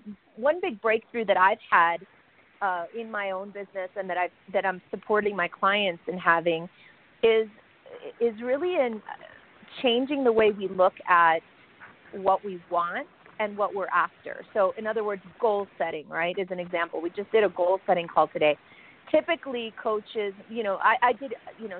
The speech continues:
some coaching for a long time with a very traditional coaching company, and they took you through a goal setting process that was very, you know, corporate style. It was a smart goal setting, right? Specific,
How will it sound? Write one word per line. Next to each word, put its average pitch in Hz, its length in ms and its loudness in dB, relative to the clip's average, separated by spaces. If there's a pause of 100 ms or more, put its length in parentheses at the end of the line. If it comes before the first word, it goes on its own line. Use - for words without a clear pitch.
(100)
some 214 100 -14
coaching 196 500 -4
for 208 60 -4
a 190 40 -2
long 190 260 -2
time 196 160 -8
with 175 100 -8
a 185 40 -2
very 190 400 -4
traditional 185 560 -4
coaching 185 400 -2
company, 165 480 -4 (380)
and 175 140 4
they 294 180 2
took - 140 -8
you 302 180 -10
through 240 140 0
a - 20 -4
goal 208 320 -4
setting 214 300 -6
process 202 440 0
that 170 120 -8
was 202 160 -6
very, 226 420 -2 (120)
you 254 120 -8
know, 196 180 -2 (240)
corporate 214 380 2 (160)
style. 160 360 2
It 170 40 -8
was 190 140 -10
a 175 120 2 (480)
smart 240 360 4 (180)
goal 190 260 -2 (120)
setting, 165 280 -6
right? 175 240 -6 (140)
Specific, 226 540 -2